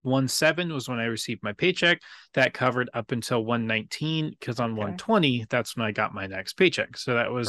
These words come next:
Speaker 2: Perfect.
Speaker 1: that was how I did it. When I was trying to figure out how to do this, and I spent,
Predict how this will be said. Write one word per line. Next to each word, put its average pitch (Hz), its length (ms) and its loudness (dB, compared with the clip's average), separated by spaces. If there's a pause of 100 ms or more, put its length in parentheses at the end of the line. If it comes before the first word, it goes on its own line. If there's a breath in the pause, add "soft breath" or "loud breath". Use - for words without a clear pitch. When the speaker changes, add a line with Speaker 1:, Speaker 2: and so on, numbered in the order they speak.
(120)
Speaker 2:
Perfect. - 260 -16
Speaker 1:
that 127 80 0
was 117 160 0
how 113 140 0
I 107 80 0
did 101 180 -6
it. - 120 -8 (360 loud breath)
When 147 160 4
I 180 100 6
was 214 160 6
trying 156 400 2
to 139 40 -2
figure 131 260 2
out 123 100 0
how 135 180 2
to 123 80 -2
do 117 180 -2
this, 113 180 -2
and 123 140 -6
I 147 120 0
spent, 120 520 -4